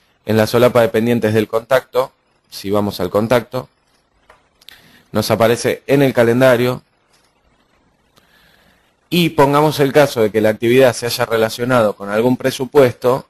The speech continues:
nos aparecería en el pendiente del presupuesto,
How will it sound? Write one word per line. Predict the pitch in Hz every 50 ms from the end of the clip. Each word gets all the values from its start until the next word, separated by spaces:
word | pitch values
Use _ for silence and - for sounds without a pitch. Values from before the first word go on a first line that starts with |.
| _ _ _ _ _ _ _ _ _ _ -
nos | - 123 127 -
aparecería | - 135 107 123 117 120 - - 127 127 131 135 131 135 120 -
en | - 104 110
el | 110 104 101
pendiente | - 107 110 120 127 127 123 120
del | 120 113 107
presupuesto, | 110 107 - - _ - 147 143 139 - - - 135 131 - _